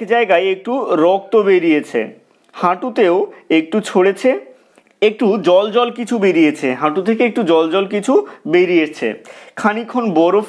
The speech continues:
দেওয়া হলো, তারপর হেড স্যার ওষুধ দিলেন। মিনা সব দেখছিল। সে ভাবল, "ত্বকের কি দুটো স্তর আছে? একটা স্তরে জলের মতো কিছু থাকে,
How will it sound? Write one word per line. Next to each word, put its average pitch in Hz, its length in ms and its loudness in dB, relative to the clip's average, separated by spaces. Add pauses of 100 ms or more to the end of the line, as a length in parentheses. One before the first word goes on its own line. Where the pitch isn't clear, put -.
দেওয়া 208 300 2
হলো, 226 300 -2 (180)
তারপর 196 500 2 (300)
হেড 180 180 0
স্যার 175 540 -2
ওষুধ 196 400 0
দিলেন। 123 440 0 (380)
মিনা 240 240 2
সব 254 240 -2
দেখছিল। 180 460 0 (320)
সে 240 240 0
ভাবল, 185 540 0 (280)
"ত্বকের 190 440 0
কি 240 160 0
দুটো 165 400 0
স্তর 269 280 0
আছে? 277 460 -2
একটা 160 340 0
স্তরে 226 400 0
জলের 170 420 2
মতো 240 280 0
কিছু 277 280 0
থাকে, 277 380 0